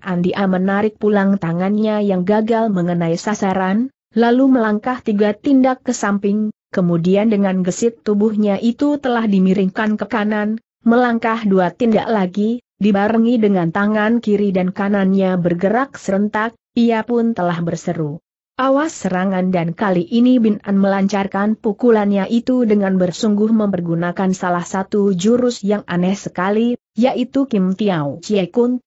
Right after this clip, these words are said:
pukulan jari Raja Wali Emas, yang menyambar ke arah jalan darah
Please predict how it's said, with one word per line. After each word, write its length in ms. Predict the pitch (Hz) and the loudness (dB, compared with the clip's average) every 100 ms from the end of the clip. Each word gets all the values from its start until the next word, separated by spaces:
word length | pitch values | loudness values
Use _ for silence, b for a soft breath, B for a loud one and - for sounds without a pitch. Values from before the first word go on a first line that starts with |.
| _ - | _ -8
pukulan 560 | - 247 233 156 139 143 _ _ _ | -4 2 2 2 -4 -10 _ _ _
jari 400 | 185 214 214 226 | -4 -2 0 2
Raja 400 | 214 196 180 175 | 2 2 2 2
Wali 320 | 175 170 170 | 2 2 0
Emas, 480 | 185 190 196 - - _ _ 208 | 0 0 -2 -6 -18 _ _ 0
yang 240 | 233 247 | 2 4
menyambar 640 | 247 240 233 220 226 226 | 4 4 2 2 0 -2
ke 80 | 180 | -4
arah 320 | 202 202 185 | -2 -4 -4
jalan 400 | 175 180 180 180 | -4 -2 -2 -2
darah 400 | 175 190 190 220 | 0 0 0 -2